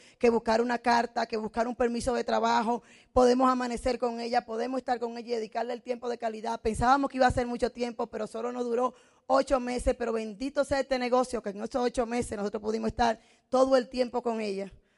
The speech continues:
La pregunta es, ¿tú podrías dedicarle un año, dos años de una enfermedad a tus padres sin que te ha-, haga un, un desorden económicamente? Empezamos a hacer el negocio en la República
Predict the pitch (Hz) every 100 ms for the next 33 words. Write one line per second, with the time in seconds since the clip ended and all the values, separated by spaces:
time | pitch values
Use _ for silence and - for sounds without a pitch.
0 | _ _ - 233 233 214 233 233 208 208
1 | - 202 262 247 240 233 233 240 233 233
2 | 240 240 233 220 214 - 226 220 202 202
3 | 220 214 220 214 214 226 - 226 202 -
4 | - - _ _ _ _ _ - 247 220
5 | 240 233 233 226 _ - 226 - - 220
6 | 226 240 247 254 254 254 254 - _ _
7 | _ _ _ 247 254 247 - 254 247 226
8 | 226 226 214 233 226 226 226 220 - -
9 | - - - - _ _ _ _ 247 254
10 | 247 269 285 285 294 285 277 277 277 269
11 | 262 262 294 294 285 277 285